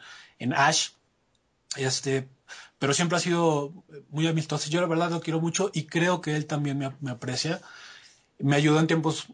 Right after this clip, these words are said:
difíciles de mi vida, ¿no? Eh,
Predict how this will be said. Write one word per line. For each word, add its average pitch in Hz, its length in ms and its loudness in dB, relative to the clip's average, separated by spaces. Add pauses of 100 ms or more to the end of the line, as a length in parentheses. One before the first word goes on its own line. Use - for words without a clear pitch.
(180)
difíciles 147 500 -2
de 139 60 -2
mi 131 140 0
vida, 143 380 2
¿no? 170 220 0 (160)
Eh, 117 580 -8